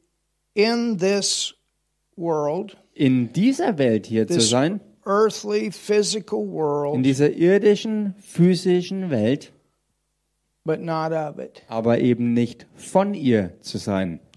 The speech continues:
Speaker 1: I was.
Speaker 2: Ich war
Speaker 1: You were.
Speaker 2: und ihr wart.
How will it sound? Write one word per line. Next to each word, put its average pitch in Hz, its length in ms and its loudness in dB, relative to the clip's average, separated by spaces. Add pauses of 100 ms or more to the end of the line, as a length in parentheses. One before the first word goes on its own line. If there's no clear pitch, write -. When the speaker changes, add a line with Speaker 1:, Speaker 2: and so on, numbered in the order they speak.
(140)
Speaker 1:
I 151 100 -4
was. 160 840 -6 (680)
Speaker 2:
Ich 107 260 -2
war 185 380 2 (300)
Speaker 1:
You 156 320 -2
were. 185 560 -2
Speaker 2:
und 131 180 -4
ihr 139 260 4
wart. 185 420 2